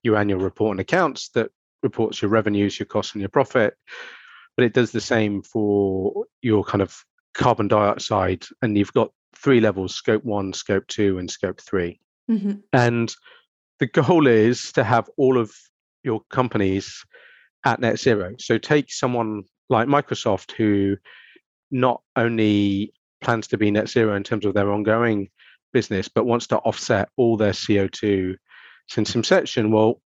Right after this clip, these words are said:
Speaker 1: first, what you need to do is make your business as operationally as efficient as possible. So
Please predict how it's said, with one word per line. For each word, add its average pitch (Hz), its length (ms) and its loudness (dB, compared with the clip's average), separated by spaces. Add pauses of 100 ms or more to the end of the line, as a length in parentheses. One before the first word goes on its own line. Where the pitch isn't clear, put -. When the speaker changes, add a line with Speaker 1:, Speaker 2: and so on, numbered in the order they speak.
Speaker 1:
first, - 500 0
what 135 140 2
you 127 60 2
need 123 140 2
to 127 80 0
do 120 100 4
is 110 160 0
make 120 140 -2
your 117 100 0
business 127 500 0
as 110 80 -6
operationally 101 580 -2
as 92 120 -6
efficient 95 340 -6
as - 80 -6
possible. 82 460 -8
So 90 380 -2